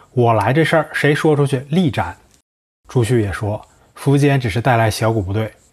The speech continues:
要是主力都来了，那就没法打了。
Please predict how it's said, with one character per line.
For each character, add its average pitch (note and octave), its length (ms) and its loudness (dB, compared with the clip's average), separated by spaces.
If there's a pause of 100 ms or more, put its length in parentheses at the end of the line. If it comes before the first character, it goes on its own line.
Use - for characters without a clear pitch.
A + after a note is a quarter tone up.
(200)
要 C#3 180 2
是 C3+ 120 -2
主 A2 220 -2
力 B2 140 2
都 C#3+ 160 2
来 G2+ 180 2
了， A#2 220 0
那 A2+ 240 -2
就 G#2 160 -2
没 G2+ 120 -4
法 G2 160 -4
打 G2 160 -6
了。 F#2+ 240 -8